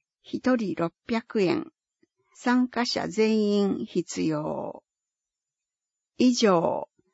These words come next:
いずれも申し込み。九月五日金曜から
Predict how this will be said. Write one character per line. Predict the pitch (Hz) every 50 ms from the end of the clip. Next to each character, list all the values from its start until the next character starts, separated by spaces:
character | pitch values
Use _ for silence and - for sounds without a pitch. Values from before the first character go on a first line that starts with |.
| _ _ _ _ _ -
い | 196 202
ず | 214 - 240 240
れ | 254 254 247
も | 240 240 233 220 - - _ _ _ _ _ _ _ _ _ _ _ -
申 | 220 233 240 247
し | 247 - - - -
込 | - 214 202 196
み。 | 190 185 - - _ _ _ _ _ _ _ _ _ _ _ _ _ _ -
九 | - 277
月 | 247 240 233 - - - 151
五 | - 170 170 - - - -
日 | - 226 240 247
金 | - - 240 226 233 233 226
曜 | 226 226 214 196 185
か | - - 190 -
ら | 101 85 -